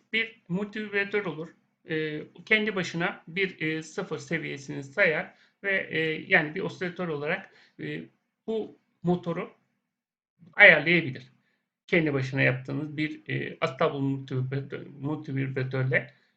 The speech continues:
e, bunu yapabilirsiniz. Ama biz burada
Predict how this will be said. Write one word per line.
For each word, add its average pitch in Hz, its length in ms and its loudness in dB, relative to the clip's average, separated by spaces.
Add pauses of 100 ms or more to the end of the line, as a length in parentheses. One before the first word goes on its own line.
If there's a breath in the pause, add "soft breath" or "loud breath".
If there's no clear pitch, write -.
(240 soft breath)
e, 139 320 -4
bunu 208 320 -4
yapabilirsiniz. 160 840 -2
Ama 208 420 -6 (360)
biz 196 260 -4
burada 202 440 0